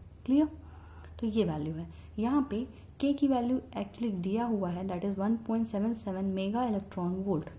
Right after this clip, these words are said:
if kinetic energy is in mega electron volt। तो ये value ध्यान रखना। वैसे तो हमेशा ये value ही देगा क्योंकि इसी basis में formula derive किया गया है।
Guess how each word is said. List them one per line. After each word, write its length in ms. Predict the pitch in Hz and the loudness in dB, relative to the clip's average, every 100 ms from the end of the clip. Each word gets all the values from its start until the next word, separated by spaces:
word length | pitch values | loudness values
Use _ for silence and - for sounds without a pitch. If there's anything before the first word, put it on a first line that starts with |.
| 240 | 2
if 220 | 269 - | 2 0
kinetic 440 | 202 185 196 240 | -4 -2 0 2
energy 280 | 233 214 214 214 | 2 2 2 0
is 120 | 196 196 | 0 2
in 140 | 285 - - - - - | 2 0 -16 -18 -18 -4
mega 260 | 208 180 165 | 2 2 2
electron 480 | 160 165 170 165 170 | -2 -4 -4 -2 -2
volt। 240 | 165 170 - - - - - - - - - - - - | -2 -6 -12 -18 -20 -20 -20 -20 -20 -18 -18 -18 -18 0
तो 60 | 269 | 6
ये 160 | 277 | 8
value 240 | 269 226 233 | 8 6 6
ध्यान 280 | 196 180 160 | 4 2 0
रखना। 300 | 156 170 165 - - - - | -2 -6 -8 -10 -16 -16 -6
वैसे 260 | 214 208 247 | 0 0 2
तो 160 | 233 262 | 2 2
हमेशा 420 | 214 208 208 254 | 2 2 2 2
ये 220 | 240 233 | 2 4
value 260 | 226 220 233 | 4 4 4
ही 120 | 233 | 4
देगा 260 | 214 185 226 | 4 2 2
क्योंकि 300 | 254 233 262 | 0 2 2
इसी 180 | 220 247 | 2 2
basis 320 | 202 196 226 | 2 0 -2
में 80 | 240 | -2
formula 320 | 220 185 202 | 0 0 2
derive 300 | 208 175 160 165 | 2 2 0 -2
किया 140 | 170 160 | -4 -2
गया 160 | 156 | -4
है। 160 | 160 | -4